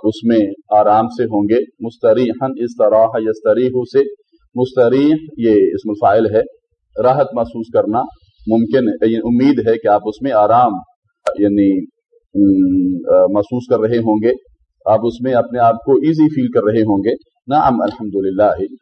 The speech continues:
الحمدللہ، یہ جو الف ہے درمیان میں اس کو ختم کر دیں۔ آگے ہے مشق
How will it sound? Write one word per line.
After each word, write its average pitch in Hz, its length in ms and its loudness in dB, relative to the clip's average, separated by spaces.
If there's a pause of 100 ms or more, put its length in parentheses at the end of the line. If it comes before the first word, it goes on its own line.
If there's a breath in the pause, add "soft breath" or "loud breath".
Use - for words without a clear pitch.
(140)
الحمدللہ، 120 800 0 (280)
یہ 101 80 0
جو 98 300 0 (140)
الف 123 300 -2
ہے 101 60 2
درمیان 101 440 0
میں 117 100 0
اس - 140 -10
کو 98 240 -6
ختم 113 140 -4
کر 110 160 0
دیں۔ 117 120 -2 (640)
آگے 147 200 4
ہے 165 80 0
مشق 139 280 0